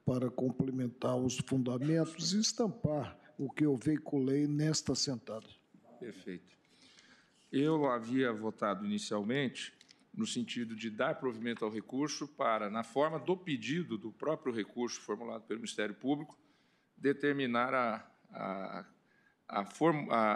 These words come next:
Speaker 2: a, a revogação do acórdão e a elaboração de um novo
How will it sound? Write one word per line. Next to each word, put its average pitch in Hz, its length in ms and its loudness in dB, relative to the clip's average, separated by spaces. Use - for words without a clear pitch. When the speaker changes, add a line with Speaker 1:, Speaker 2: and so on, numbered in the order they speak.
Speaker 2:
a, 101 380 -4
a 110 100 0
revogação 120 640 2
do 110 220 -2
acórdão 139 560 2
e 131 360 -2
a 131 80 -8
elaboração 127 600 -2
de 120 220 -4
um 123 80 -2
novo 120 500 -2